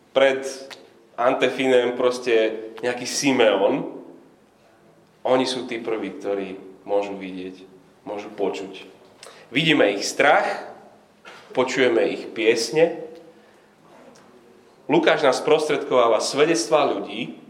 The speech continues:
ktorí boli pri tom. Tak začína ten celý text, celé evanjelium, že Lukášovi ide o pravdu. Lukášovi ide o exaktnosť, dokonca o chronológiu, ste počuli.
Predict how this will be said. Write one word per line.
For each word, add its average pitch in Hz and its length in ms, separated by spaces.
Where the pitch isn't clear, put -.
ktorí 110 240
boli 107 240
pri - 240
tom. - 320
Tak 165 160
začína 156 480
ten 110 400
celý 101 240
text, 208 400
celé 107 240
evanjelium, 113 640
že 107 160
Lukášovi 110 1040
ide 143 320
o - 160
pravdu. 127 720
Lukášovi 110 720
ide 104 100
o - 160
exaktnosť, 151 1120
dokonca 127 400
o - 160
chronológiu, 147 1040
ste - 240
počuli. 104 560